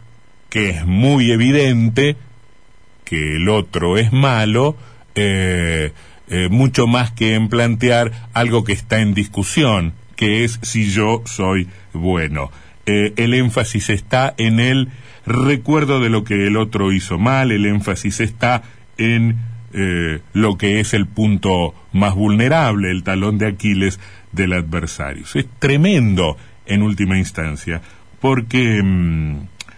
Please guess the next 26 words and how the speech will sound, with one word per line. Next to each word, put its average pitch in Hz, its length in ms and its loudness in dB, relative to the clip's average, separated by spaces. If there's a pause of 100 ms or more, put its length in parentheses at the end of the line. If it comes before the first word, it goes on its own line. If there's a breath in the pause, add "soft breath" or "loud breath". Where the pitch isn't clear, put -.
(360 loud breath)
porque 135 260 0
no 202 180 4
pueden 208 360 2
hablar 185 340 2
de 160 100 2
sí - 140 -2
mismos. 85 600 -2 (1500 soft breath)
Porque 143 440 -2
no 156 280 0
pueden 185 320 2
hablar 147 300 0
de 147 80 0
sí 135 120 -2
mismos. 131 400 2
Las 120 160 0
fuerzas 170 400 0
que 160 160 0
han 156 140 2
tenido 151 480 2
o 117 100 0
que 117 120 0
tienen 123 600 2 (340 loud breath)
responsabilidad 127 920 0
en 151 120 2
el 139 100 0
gobierno 139 600 2